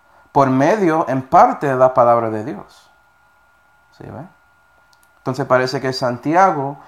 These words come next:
y Pedro están de acuerdo si comparas esto a Primera de Pedro uno, versículo veintitrés. Pero sigue, siguiendo. Veintidós. Nota esto.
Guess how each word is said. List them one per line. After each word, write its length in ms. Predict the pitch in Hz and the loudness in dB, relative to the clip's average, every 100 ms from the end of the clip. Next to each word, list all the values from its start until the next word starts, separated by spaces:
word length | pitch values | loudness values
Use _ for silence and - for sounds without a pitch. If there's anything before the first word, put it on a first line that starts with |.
| _ _ | _ _
y 140 | 135 131 | -6 -6
Pedro 500 | - 165 180 151 135 | -2 0 0 0 -4
están 320 | 127 135 131 | -2 -4 -2
de 80 | 117 | -2
acuerdo 540 | 117 - 143 127 101 | -2 0 0 0 -6
si 160 | - 113 | -12 -10
comparas 540 | 107 107 113 113 113 | -10 -2 0 0 -2
esto 380 | 117 - 117 110 | -10 -8 -6 0
a 220 | 107 104 | 0 0
Primera 320 | - 107 110 | -6 -8 -6
de 100 | 107 | -6
Pedro 380 | 107 110 107 107 | -8 -10 -8 -10
uno, 240 | 104 107 101 | -10 -12 -12
versículo 380 | 101 - 104 | -14 -14 -14
veintitrés. 640 | 98 98 - - 107 - _ _ | -14 -16 -16 -12 -12 -12 _ _
Pero 180 | - 113 | -6 -6
sigue, 400 | 110 127 151 147 | -4 -4 -6 -8
siguiendo. 460 | - 123 143 127 107 _ _ _ _ _ _ _ _ _ _ _ | -12 -10 -8 -8 -12 _ _ _ _ _ _ _ _ _ _ _
Veintidós. 760 | 123 131 123 127 147 - - - _ _ _ _ _ _ _ _ - _ _ _ _ - | -6 -4 -2 0 0 -2 -12 -20 _ _ _ _ _ _ _ _ -20 _ _ _ _ -10
Nota 380 | 117 127 143 143 | -6 0 2 0
esto. 280 | - - | -4 -18